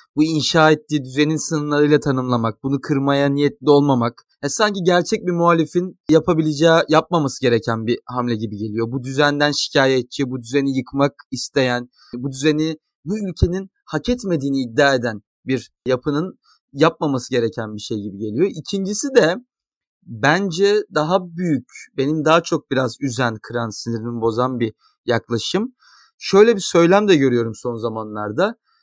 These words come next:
Ya işte bu kadar demokrasi inşa et, işte ayım kararlarını uygulayalım, işte onların şu tarz söylemleri de tartışılsın. Gerek yok. Zaten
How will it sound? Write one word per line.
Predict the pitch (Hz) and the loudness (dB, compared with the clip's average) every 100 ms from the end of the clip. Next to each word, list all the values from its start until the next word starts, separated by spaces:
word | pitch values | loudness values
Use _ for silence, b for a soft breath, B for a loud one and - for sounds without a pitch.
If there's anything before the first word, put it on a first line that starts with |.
| _ | _
Ya | - 196 185 | 2 4 2
işte | 190 - 214 156 - _ 147 | -2 4 4 4 -4 _ -8
bu | 185 | 0
kadar | 233 208 208 190 - 143 | 4 6 6 4 -2 0
demokrasi | 160 175 165 180 180 - | 2 2 0 0 -2 -4
inşa | 185 190 - 202 190 | -8 -8 0 2 2
et, | - | 0
işte | 143 - - | -8 -6 -2
ayım | 135 151 165 | 2 2 0
kararlarını | 175 170 170 170 180 175 | -2 -2 0 0 -2 -4
uygulayalım, | 180 175 180 185 180 139 - b b - | -8 -6 -2 0 0 -4 -6 b b -20
işte | - - | -6 -2
onların | 160 156 156 175 - _ | 2 4 2 2 -4 _
şu | - - | -16 -4
tarz | 170 160 160 - _ - | 2 2 0 -8 _ -18
söylemleri | - 156 151 147 147 151 151 | 2 4 4 2 0 0 2
de | 165 156 - _ - | 2 2 0 _ -2
tartışılsın. | 143 143 151 170 160 - 190 139 - _ _ _ 120 | -2 -2 -6 -6 -6 -2 -2 -2 -8 _ _ _ 2
Gerek | 147 214 269 - | 8 8 8 6
yok. | 160 240 - - | 8 8 8 -8
Zaten | 143 147 220 247 214 160 | -2 4 4 4 2 0